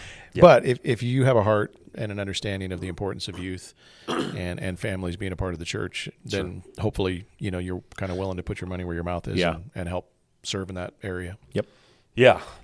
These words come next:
Speaker 1: This has been a big one in our context lately as we see
Speaker 2: Yep.
Speaker 1: changes happen in our congregation. We see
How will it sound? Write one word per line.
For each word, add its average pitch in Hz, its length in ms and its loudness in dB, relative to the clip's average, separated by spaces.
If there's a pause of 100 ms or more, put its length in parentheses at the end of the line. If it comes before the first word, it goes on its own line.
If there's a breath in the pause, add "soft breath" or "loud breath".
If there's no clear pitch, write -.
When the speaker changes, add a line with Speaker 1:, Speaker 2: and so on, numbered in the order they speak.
(120)
Speaker 1:
This 120 160 -2
has 110 80 -4
been 104 160 0
a 98 40 -2
big 92 200 0
one 95 360 0
in 104 120 -4
our 90 120 2
context 90 500 -2
lately 87 340 -2
as 82 120 -6
we 82 120 -8
see 82 440 -8 (500)
Speaker 2:
Yep. 135 140 -6
Speaker 1:
changes 85 380 -2
happen 85 300 -4
in 82 100 -6
our 82 80 -6
congregation. 80 560 -8
We 80 60 -12
see 82 240 -12